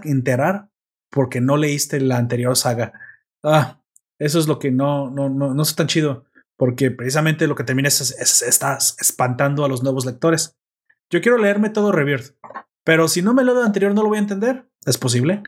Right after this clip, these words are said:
o tal vez no. Ahora, ahora está todo contenido, habrá pequeños guiños que si los cachas bien, pero que si no los cachas,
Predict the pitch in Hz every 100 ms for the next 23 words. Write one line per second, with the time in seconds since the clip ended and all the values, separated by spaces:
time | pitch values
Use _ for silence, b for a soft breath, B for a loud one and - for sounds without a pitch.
0 | - 127 123 131 147 185 233 233 147 165
1 | 170 127 135 151 165 185 185 196 196 202
2 | 202 139 143 160 - _ 151 127 196 220
3 | 190 208 208 220 - 135 139 131 160 156
4 | 165 143 175 208 - 120 123 131 160 208
5 | 208 - 196 196 208 202 -